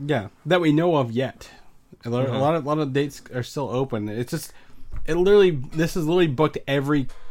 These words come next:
Speaker 1: December for us for five, no, seven years in a row.
Speaker 2: This really pushes back our Avatar rewatch, 'cause I kept saying,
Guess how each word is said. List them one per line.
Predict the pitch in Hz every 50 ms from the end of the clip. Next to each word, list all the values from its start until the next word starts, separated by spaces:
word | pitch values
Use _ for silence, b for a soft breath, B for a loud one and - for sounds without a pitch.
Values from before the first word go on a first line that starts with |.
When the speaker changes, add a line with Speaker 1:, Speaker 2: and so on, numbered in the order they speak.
| - 135
Speaker 1:
December | 123 117 - - 143 135 131 127 123 117
for | 107 - 127 117 110 104
us | 104 -
for | - - 117 107
five, | 104 - - - - - - - 117 113 123 123 131 135 135 131 - - - -
no, | 131 120
seven | - - 156 143 131 135 123
years | 117 117 120 127 131 131
in | 131
a | 117 110
row. | 104 101 110 123 139 - - - - - - - - - - B B B B B B B B B B B B B
Speaker 2:
This | 165 269 277 -
really | 240 262 277 269 247 170
pushes | - - 196 208 - 196 151 135
back | - 135 131 139 151 - -
our | 135 123 123 -
Avatar | 107 113 123 127 139 135 - 127 113 101
rewatch, | 95 101 104 104 104 101 98 98 - - -
'cause | 151 139 123 135
I | 127 131
kept | - 165 165 156 -
saying, | - - 147 147 143 139 135 131 127 127